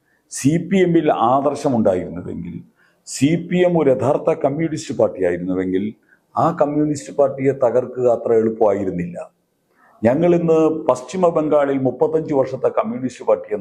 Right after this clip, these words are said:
നശിപ്പിച്ചു. ഇരുപത്തിയാറ് വർഷം അധികാരത്തിലിരുന്ന ത്രിപുരയിൽ നിന്ന് കമ്മ്യൂണിസ്റ്റ് പാർട്ടി പൊടി പോലുമില്ല കാണാൻ എന്നുള്ള അവസ്ഥയിലേക്ക് അധപ്പതിപ്പിച്ചു. ഇതൊക്കെ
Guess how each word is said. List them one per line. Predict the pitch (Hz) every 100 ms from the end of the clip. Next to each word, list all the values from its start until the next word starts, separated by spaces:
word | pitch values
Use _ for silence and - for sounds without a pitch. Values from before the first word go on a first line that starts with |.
| 90
നശിപ്പിച്ചു. | - - _ _ - _ _ _ _ _ _ _ _ -
ഇരുപത്തിയാറ് | 120 147 175 175 175 170 165
വർഷം | 147 160 143
അധികാരത്തിലിരുന്ന | 135 151 151 143 147 143 135 131 -
ത്രിപുരയിൽ | 123 123 151 147 135
നിന്ന് | 131 -
കമ്മ്യൂണിസ്റ്റ് | 113 131 151 147 - 123
പാർട്ടി | 120 117 -
പൊടി | 120 120 139
പോലുമില്ല | 147 151 143 131 110 107 98
കാണാൻ | 90 92 - - _ -
എന്നുള്ള | 110 120 110
അവസ്ഥയിലേക്ക് | 104 - 120 107 98 98
അധപ്പതിപ്പിച്ചു. | 90 98 101 87 - - - _ _ _ _ -
ഇതൊക്കെ | 175 180